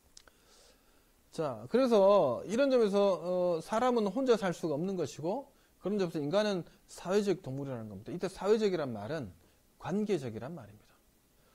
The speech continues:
자, 관계를 잘하려면 일종의 이 사회성과 관계성을 고양할 수 있는 그런 역량들을 어려서부터 교육과 훈련의 과정을 통해서 반드시 형성해 나가야 됩니다. 우리 안에는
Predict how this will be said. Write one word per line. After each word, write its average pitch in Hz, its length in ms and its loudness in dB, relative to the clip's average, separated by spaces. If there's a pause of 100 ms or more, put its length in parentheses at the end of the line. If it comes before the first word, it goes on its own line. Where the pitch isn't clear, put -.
(280)
자, 147 120 -8
관계를 233 440 2
잘하려면 143 760 -4 (320)
일종의 196 640 -4
이 160 140 -6
사회성과 185 640 -6
관계성을 220 840 -2 (420)
고양할 170 420 -4
수 - 180 -8
있는 123 540 -8 (420)
그런 170 320 -4
역량들을 196 800 -2 (440)
어려서부터 180 840 2 (520)
교육과 180 500 2
훈련의 247 480 -2
과정을 143 400 -6
통해서 165 600 -6 (360)
반드시 175 500 -6
형성해 202 460 -6
나가야 131 320 -6
됩니다. 98 320 -14 (600)
우리 156 200 4
안에는 226 600 2